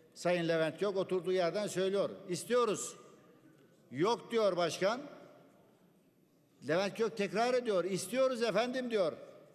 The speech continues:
Kabul edenler, etmeyenler oyluyor. Bu sadece iş tüzük ihlalinden bir örnek. Diğerlerini zamanım kısıtlı olması nedeniyle söyleyemiyorum. Bu nedenle Meclis Başkanlık Divanı'na başvurduk. Başkanlık Divanı Cemil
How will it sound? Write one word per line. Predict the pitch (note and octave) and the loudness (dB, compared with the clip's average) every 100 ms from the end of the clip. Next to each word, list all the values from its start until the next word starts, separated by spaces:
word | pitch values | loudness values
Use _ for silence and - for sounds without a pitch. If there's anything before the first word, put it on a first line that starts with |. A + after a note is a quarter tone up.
| - - - - - | -20 -20 -20 -20 -12
Kabul | - F3+ G3+ | -4 -2 0
edenler, | F3 E3+ E3 G3 A3+ | 0 0 0 0 0
etmeyenler | F3+ - D3+ C3+ B2+ | -4 -4 -4 -2 -2
oyluyor. | C#3+ D#3+ D#3 D3 A2 - - - - _ - _ - | -2 0 0 -2 -2 -12 -20 -20 -20 _ -20 _ -4
Bu | G3 B3 - | 0 0 0
sadece | - A3 G#3 D3 G3 F#3+ - - - - - - _ _ | -2 0 2 2 0 0 -6 -16 -20 -20 -20 -20 _ _
iş | F#3+ F3 | -4 -2
tüzük | F#3+ F3+ G#3+ G#3 | -2 -2 -2 0
ihlalinden | F#3 F3 F3+ F3 E3+ F3 A3+ F3+ | 2 2 2 2 0 0 0 2
bir | E3 | 2
örnek. | D#3 C#3 A2+ - - - | 2 0 -4 -10 -18 -2
Diğerlerini | F3 G3 F3+ F3 E3+ E3+ D#3 - | 2 2 4 2 2 -2 -4 -6
zamanım | C3 E3 E3+ E3+ E3+ | 0 0 2 0 -4
kısıtlı | D#3+ C#3+ D#3+ F3 | -6 -8 -6 -2
olması | E3+ D3+ C#3+ D3 | 0 0 -2 -4
nedeniyle | C#3+ C#3 D3+ G#3+ | -4 -4 -4 -4
söyleyemiyorum. | - D3+ D3 D3 B2 A2 G#2 - - - - - | -2 -2 0 -2 -2 -6 -10 -16 -20 -20 -20 -6
Bu | A#3 B3 | -2 0
nedenle | G3+ G3 G#3+ | 2 0 0
Meclis | G3+ F3 | -2 0
Başkanlık | F3+ E3 E3+ E3 D3 | -2 -2 -2 -4 -4
Divanı'na | C3+ B2+ A#2 | -2 -2 -2
başvurduk. | A2+ G#2+ A#2 A2 G3+ - - - - - - - - | -4 -4 -6 -6 -6 -8 -20 -20 -20 -20 -20 -8 -2
Başkanlık | F3+ - F#3+ G3+ - | -2 0 0 0 -4
Divanı | E3 D3+ D3 D3 A2 | -2 0 0 -2 -4
Cemil | D3+ F3 F#3+ | -4 -2 -4